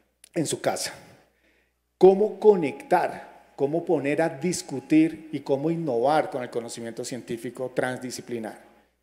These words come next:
Es la discusión actual, es la discusión en la cual estamos nosotros en este momento. No tener solamente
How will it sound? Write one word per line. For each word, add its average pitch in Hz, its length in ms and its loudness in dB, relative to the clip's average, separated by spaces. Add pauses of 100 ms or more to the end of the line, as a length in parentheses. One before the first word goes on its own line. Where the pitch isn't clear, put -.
(200)
Es 131 200 -2
la 160 100 8
discusión 143 560 2
actual, 151 500 4 (580)
es 123 80 -10
la 139 80 4
discusión 151 420 0
en 170 80 0
la 151 140 4
cual 165 220 6
estamos 180 380 2
nosotros 143 440 -2
en 117 100 -8
este 117 160 -8
momento. 127 540 -8 (440)
No 139 140 2
tener 160 240 4
solamente 165 840 2